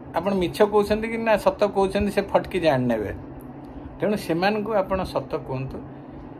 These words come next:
ଏବଂ ତାଙ୍କଠୁ ବି ଆପଣ କିଛି tips ନିଅନ୍ତୁ business ପାଇଁ, ସେମାନେ ଆପଣଙ୍କୁ ସ-, ଇଏ କରିବେ। ତେଣୁ ସତ କହିଲେ ସେମାନେ ଆପଣଙ୍କୁ ସାହାଯ୍ୟ କରିବେ।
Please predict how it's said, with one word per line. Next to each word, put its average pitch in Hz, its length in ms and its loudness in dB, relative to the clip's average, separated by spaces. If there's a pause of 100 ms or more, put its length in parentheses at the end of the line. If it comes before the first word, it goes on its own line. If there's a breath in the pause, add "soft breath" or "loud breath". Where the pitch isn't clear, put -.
(120)
ଏବଂ 165 220 -2 (1120)
ତାଙ୍କଠୁ 170 380 0
ବି 175 180 0 (500)
ଆପଣ 151 320 -2
କିଛି 156 340 -4 (760)
tips 240 320 4
ନିଅନ୍ତୁ 170 400 4 (920)
business 156 440 0
ପାଇଁ, 160 220 0
ସେମାନେ 220 340 0
ଆପଣଙ୍କୁ 202 300 2
ସ-, - 180 -8 (560)
ଇଏ 147 220 0
କରିବେ। 170 280 -2
ତେଣୁ 247 200 -2
ସତ - 340 2
କହିଲେ 277 240 4
ସେମାନେ 233 300 2
ଆପଣଙ୍କୁ 240 360 2 (1120 loud breath)
ସାହାଯ୍ୟ 175 380 4
କରିବେ। 98 400 -2